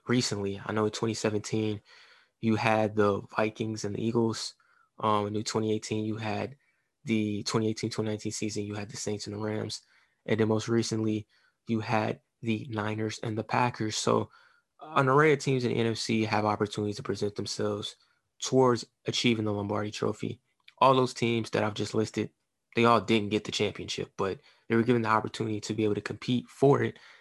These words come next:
And that's what you like in a conference like that, competitive balance. We always hear fans wanting competitive balance in sports. And while I feel at times it's a little bit unrealistic when guys glorify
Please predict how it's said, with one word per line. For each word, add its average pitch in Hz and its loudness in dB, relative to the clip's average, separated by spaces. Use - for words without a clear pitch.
And 127 4
that's 143 2
what 147 -6
you 131 0
like 135 2
in 123 2
a 117 0
conference 120 0
like 110 -2
that, 107 0
competitive 117 0
balance. 127 0
We 117 2
always 120 2
hear 120 2
fans 117 -2
wanting 127 0
competitive 127 -2
balance 123 0
in 120 0
sports. - 2
And 107 2
while 117 8
I 120 6
feel 120 4
at 110 2
times 120 2
it's 120 -6
a 110 0
little 113 0
bit 113 2
unrealistic 120 0
when 107 0
guys 110 2
glorify 110 2